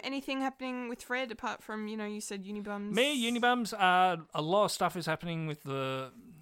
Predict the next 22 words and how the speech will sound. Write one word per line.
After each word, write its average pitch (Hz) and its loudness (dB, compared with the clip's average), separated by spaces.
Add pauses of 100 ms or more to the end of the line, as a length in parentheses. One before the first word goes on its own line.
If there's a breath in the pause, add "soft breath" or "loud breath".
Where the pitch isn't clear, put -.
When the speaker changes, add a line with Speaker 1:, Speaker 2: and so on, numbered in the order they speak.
(120)
Speaker 2:
not 180 -4
the 190 -6
writer, 156 2 (500 soft breath)
the 156 -2
new 208 6
show 208 4
for 170 -4
The 151 -6
Fringe. 226 0
Speaker 1:
Michael 208 0
and 214 -2
Philip 165 2
Speaker 2:
Mike, 226 8
Speaker 1:
get 202 -10
married 214 0
in 202 0
Speaker 2:
Michael 226 6
Speaker 1:
the 226 2
morning? 196 2
Speaker 2:
and - -4
F-, - -14 (480)
Philip, 196 -4